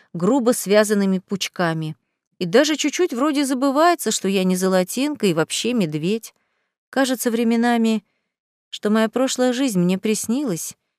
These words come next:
и я всегда жила так, с мужем и дочерью в этом времени.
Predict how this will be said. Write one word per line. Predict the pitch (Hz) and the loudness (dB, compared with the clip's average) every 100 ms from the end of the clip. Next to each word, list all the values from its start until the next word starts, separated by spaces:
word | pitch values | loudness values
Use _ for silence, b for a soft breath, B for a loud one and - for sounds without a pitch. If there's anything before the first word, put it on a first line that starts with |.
| _ | _
и | 180 | -2
я | 180 185 | 0 0
всегда | - 185 233 | -4 -2 -2
жила | 262 254 233 | 0 -2 -2
так, | - 214 214 - _ _ _ - | -2 -6 -6 -10 _ _ _ -12
с | - 185 | -4 0
мужем | 208 294 277 269 | 2 0 0 0
и | 226 | 0
дочерью | 180 220 - 220 220 226 | -2 -4 -4 -6 -4 -6
в | 226 175 | -4 -2
этом | 214 233 214 | -2 0 0
времени. | 190 196 196 196 190 | 0 0 -2 -2 -6